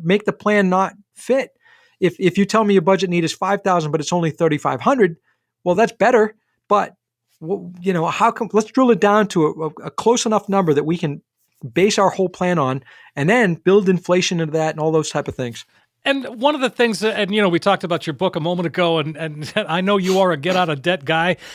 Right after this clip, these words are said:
Speaker 2: That's gotta be a priority as you get closer to retirement to eliminate as much, if not all, your debt.
Speaker 1: W-, I mean, don't you think it should be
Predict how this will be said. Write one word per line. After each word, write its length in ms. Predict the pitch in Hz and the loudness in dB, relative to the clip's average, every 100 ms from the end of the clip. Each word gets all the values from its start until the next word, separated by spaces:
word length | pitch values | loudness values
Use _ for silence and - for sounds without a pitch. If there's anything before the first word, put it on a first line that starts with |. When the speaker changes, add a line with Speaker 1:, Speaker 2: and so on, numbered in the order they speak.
| - | -8
Speaker 2:
That's 200 | 170 147 | -6 -6
gotta 320 | 139 180 208 | -2 0 0
be 200 | 180 190 | 0 -4
a 40 | 175 | -4
priority 560 | 185 170 175 175 175 | -2 -2 0 -2 -2
as 280 | 165 160 147 | -4 -4 -4
you 80 | 175 | -4
get 240 | 151 175 | -4 -2
closer 320 | - 170 - | -2 -4 -4
to 40 | 165 | -6
retirement 600 | 156 143 170 180 180 175 | -6 -2 0 0 -2 -4
to 140 | 147 | -6
eliminate 580 | 139 143 175 180 170 170 | -4 0 0 2 0 -2
as 220 | 143 143 | -6 -6
much, 200 | 165 180 | -4 -4
if 160 | 175 - | -6 -8
not 160 | 170 170 | -8 -2
all, 380 | 156 196 131 123 - - | 2 4 2 -4 -18 -10
your 160 | 135 151 | -4 -2
debt. 320 | 180 202 - _ - _ _ - - - - - | -2 -4 -12 _ -20 _ _ -20 -20 -20 -20 -12
Speaker 1:
W-, 220 | 160 196 226 | -8 -6 -2
I 160 | 214 | 2
mean, 160 | 190 208 | 4 6
don't 240 | 240 294 | 4 4
you 80 | 311 | 2
think 220 | - 226 | 2 0
it 100 | 294 | 0
should 140 | - | -2
be 100 | 196 | 0